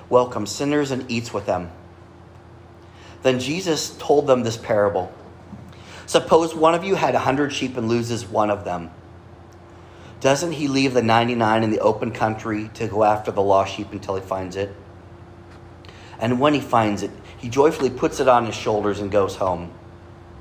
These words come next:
Then he calls his friends and neighbors together and he says, 'Rejoice with me.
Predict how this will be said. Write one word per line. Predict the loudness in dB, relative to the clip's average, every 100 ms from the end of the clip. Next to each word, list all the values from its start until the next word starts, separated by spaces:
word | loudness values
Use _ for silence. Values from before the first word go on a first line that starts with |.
| -20 -20 -20 -2 0
Then |
he | 0
calls | 2 4 4 2
his | -4
friends | 4 4 4 0
and | 0
neighbors | 0 0 -2 -4
together | -2 4 4 2
and |
he | -2
says, | -4 -6
'Rejoice | -8 -4 2 4 2 -4
with | -8
me. | -8 -8